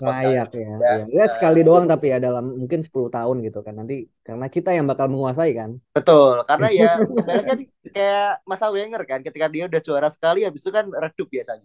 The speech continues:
Speaker 1: Iya.
Speaker 2: Jadi, dan ketika Arsenal bangkit memang di belakangnya tuh selalu ada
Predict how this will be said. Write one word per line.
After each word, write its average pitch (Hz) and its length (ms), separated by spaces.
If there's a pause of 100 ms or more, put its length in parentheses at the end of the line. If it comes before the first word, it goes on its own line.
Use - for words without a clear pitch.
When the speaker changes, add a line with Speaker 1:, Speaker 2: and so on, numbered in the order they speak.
Speaker 1:
Iya. 156 180 (540)
Speaker 2:
Jadi, 415 140 (680)
dan 160 320
ketika 165 720 (240)
Arsenal 160 400
bangkit 143 480
memang 147 640
di 147 240
belakangnya 147 480
tuh 208 80
selalu 147 240
ada 135 180